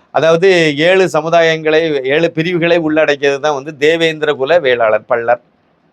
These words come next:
இன்னும், அ, பல்வேறு, அதாவது இன்னும் ஒரு ஆறு சமுதாயம்னு சொல்றாங்க. இந்த ஏழு சமுதாயத்தையும் உள்ளடக்கி எங்களுக்கு வந்து தேவேந்திர குல வேளாளர்ங்கிற பட்டம் வேற தரணும்.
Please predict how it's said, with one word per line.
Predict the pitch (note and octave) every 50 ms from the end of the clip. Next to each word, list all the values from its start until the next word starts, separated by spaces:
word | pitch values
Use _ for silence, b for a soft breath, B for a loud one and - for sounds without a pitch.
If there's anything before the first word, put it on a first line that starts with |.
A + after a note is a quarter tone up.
| _ _
இன்னும், | - B2 B2 B2+ C3+ C#3 C3+ B2+ A#2+ A#2 A2+ A2+ - - _ _ _ - - -
அ, | - A#2+ B2+ B2 A#2+ B2 A#2+ -
பல்வேறு, | C3+ C#3+ C#3+ C#3+ C#3+ C#3 C#3+ C3+ - -
அதாவது | C3+ D3 E3+ - D#3
இன்னும் | D#3 E3+ E3 D#3
ஒரு | D3+ C#3+ C#3 C#3 C3+ C3 B2+ B2
ஆறு | A#2+ B2+ C#3 C3+ C3+ - A#2+
சமுதாயம்னு | A#2+ B2 B2 A#2+ A#2+ A#2+ A2
சொல்றாங்க. | A2+ G#2 G#2 G2+ G2 G#2 G#2+ _ _ _ _ _ _ _ C#3
இந்த | C3+ C#3 C#3
ஏழு | C3 C#3+ E3 F3+ E3 C3+
சமுதாயத்தையும் | D3+ D3 D#3 D3+ D3+ C#3+ C#3 D#3+ E3 D#3
உள்ளடக்கி | C#3+ C#3+ C#3+ C#3+ B2 A#2+ A#2+
எங்களுக்கு | D3+ E3 D3 C3 C#3+ C#3+ C3 B2+
வந்து | B2 B2+ D3 F3 D3 A#2
தேவேந்திர | C3+ D#3+ G3 A#3 B3+ C4+ B3 A#3 A#3 F#3 G3+ - -
குல | D3+ E3 E3 D#3
வேளாளர்ங்கிற | C#3 C#3+ C#3+ D#3 D#3+ D3+ D3 C#3+ C#3 B2+ B2 B2+ D#3 F3+ - _
பட்டம் | D#3 D#3 D#3 - _ - A3 A3+ G#3
வேற | F3+ D#3 C#3 C3+ C3+ B2 -
தரணும். | C3 C3 B2+ B2 A#2+ B2 C3+ A#2